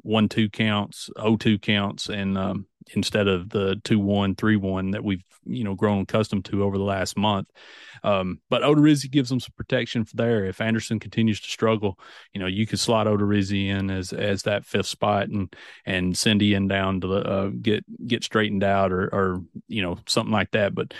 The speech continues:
what do you think of Ian's last start? Uh, did you see enough progress there to at least be intrigued? I mean, the thing for me is Anderson's done it before. We've seen him be successful at this, uh, at this level. We've seen him pitch in, um,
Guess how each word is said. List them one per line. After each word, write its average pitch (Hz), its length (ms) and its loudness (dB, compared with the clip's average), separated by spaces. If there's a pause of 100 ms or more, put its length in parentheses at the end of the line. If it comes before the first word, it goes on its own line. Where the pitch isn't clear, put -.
(140)
what 156 140 4
do 160 40 4
you 165 60 4
think 139 180 2
of 117 60 4
Ian's 113 360 4
last 104 240 2
start? 101 360 0 (100)
Uh, 101 220 0
did 101 240 -2
you 104 80 -2
see 110 220 0
enough 104 320 0
progress 104 400 -2
there 104 240 2
to 92 180 -4 (280)
at 95 100 -10
least 104 240 -2
be 117 100 4
intrigued? 101 560 2
I 98 60 2
mean, 98 200 0
the 92 100 0
thing 131 260 2
for 104 160 -6
me 110 260 2
is 92 180 -4 (380)
Anderson's 113 420 0
done 104 240 0
it 104 120 -2
before. 104 400 -2
We've 98 180 -6
seen 107 200 -2
him 98 100 -2
be 101 160 -4
successful - 640 -2
at 92 60 -6
this, - 200 -6
uh, 107 340 -6 (200)
at 107 140 -2
this - 200 -2
level. 101 400 2
We've 98 140 -2
seen 107 160 0
him 95 120 0
pitch - 340 -4 (300)
in, 98 260 -2
um, 95 340 -4